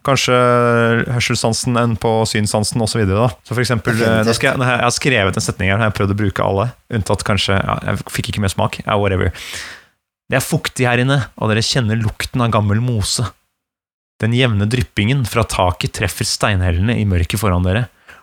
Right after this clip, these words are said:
Speaker 1: og avbrytes bare av fjern hvisking fra skarpe stemmer.» Ikke sant? Det er
Speaker 2: Altså, det er
Speaker 1: fuktig, du kjenner at det er fuktig her inne, ikke sant? Og, ikke sant? Du kunne sagt mer sånn der, det er sånn, du, du kjenner at dråpene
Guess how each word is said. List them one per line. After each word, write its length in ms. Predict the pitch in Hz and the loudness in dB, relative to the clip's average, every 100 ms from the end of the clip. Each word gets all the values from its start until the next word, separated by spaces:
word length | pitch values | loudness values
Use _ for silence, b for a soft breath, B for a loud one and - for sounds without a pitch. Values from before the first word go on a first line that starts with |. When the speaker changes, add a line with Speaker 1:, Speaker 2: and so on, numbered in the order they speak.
| B | B
Speaker 1:
og 120 | - | -4
avbrytes 520 | 95 98 98 110 123 - | -2 0 0 -2 -2 0
bare 340 | 110 92 113 - | 2 2 2 0
av 120 | 98 | -4
fjern 400 | - 104 104 113 | -2 -2 0 0
hvisking 440 | 113 - 101 113 104 _ _ | -2 -4 -2 -2 -2 _ _
fra 100 | - 90 | -4 -2
skarpe 340 | 95 87 92 | 0 0 -2
stemmer.» 320 | - 87 82 - _ _ - | -2 0 -2 -4 _ _ -8
Ikke 60 | 110 | -4
sant? 140 | 139 | -4
Det 40 | - | -2
er 60 | |
Speaker 2:
Altså, 140 | 101 110 | -2 0
det 100 | 107 | 2
er 220 | 104 101 | 2 0
Speaker 1:
fuktig, 380 | 98 85 - 139 180 170 | -2 -8 -2 0 2 0
du 60 | - | -2
kjenner 380 | - 131 95 | 0 0 0
at 80 | 92 | 0
det 40 | 113 | -2
er 60 | |
fuktig 220 | 113 - | -4 -2
her 80 | 92 | 0
inne, 100 | 98 135 | 2 0
ikke 80 | 123 | 0
sant? 160 | 131 | -2
Og, 140 | 127 120 | 0 -2
ikke 80 | 123 | 0
sant? 140 | 131 | 0
Du 20 | 131 | 2
kunne 160 | 135 123 | 0 0
sagt 220 | 131 - | -2 -2
mer 140 | 123 113 | -2 0
sånn 80 | 107 | 2
der, 160 | 110 B B B | 0 B B B
det 80 | 113 | -2
er 60 | |
sånn, 220 | - 120 120 | 0 -2 0
du, 80 | 123 | -2
du 340 | - - - 113 | -4 -12 -8 -4
kjenner 320 | - 123 98 | 0 2 2
at 160 | 101 101 - | 0 -2 -4
dråpene 680 | 120 117 92 - - 98 | 0 2 0 0 0 2